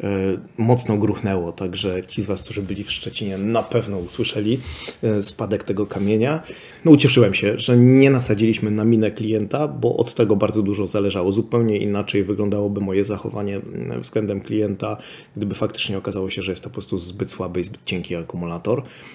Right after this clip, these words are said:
E, wtedy poczułbym się zobowiązany, żeby mu zrekompensować po prostu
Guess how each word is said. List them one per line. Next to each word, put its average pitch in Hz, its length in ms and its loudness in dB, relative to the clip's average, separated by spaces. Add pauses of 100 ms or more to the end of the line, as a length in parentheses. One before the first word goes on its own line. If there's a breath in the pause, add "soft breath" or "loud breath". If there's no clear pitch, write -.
(120)
E, 95 300 -2
wtedy 95 720 -2 (240)
poczułbym 104 360 0
się 101 140 -2
zobowiązany, 101 640 0
żeby 101 640 0
mu 101 260 0
zrekompensować 98 920 -2
po - 140 -20
prostu 95 540 -6